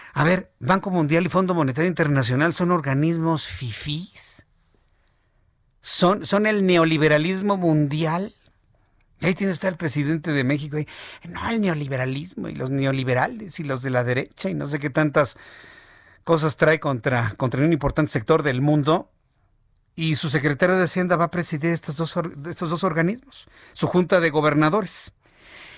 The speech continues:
El proceso de formalización de este nombramiento fue aprobado el día de hoy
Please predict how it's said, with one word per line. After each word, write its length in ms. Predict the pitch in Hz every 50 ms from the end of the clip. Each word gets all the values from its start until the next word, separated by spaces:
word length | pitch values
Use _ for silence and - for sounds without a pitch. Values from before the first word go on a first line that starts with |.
| - - - - - - - - _ _ _ _ -
El 220 | 165 180 196 185
proceso 380 | 151 202 202 160 226 214 208 240
de 80 | 208
formalización 600 | 147 190 202 180 185 185 185 147 175 - - 214
de 100 | 196 202
este 120 | - 220 214
nombramiento 500 | 196 180 180 170 165 190 202 - 220 190
fue 220 | - - 190 202
aprobado 540 | 202 - 190 170 156 180 185 196 185 190 175
el 80 | 165
día 160 | 151 190 196 190
de 100 | 170 160
hoy 300 | 175 196 202 202 208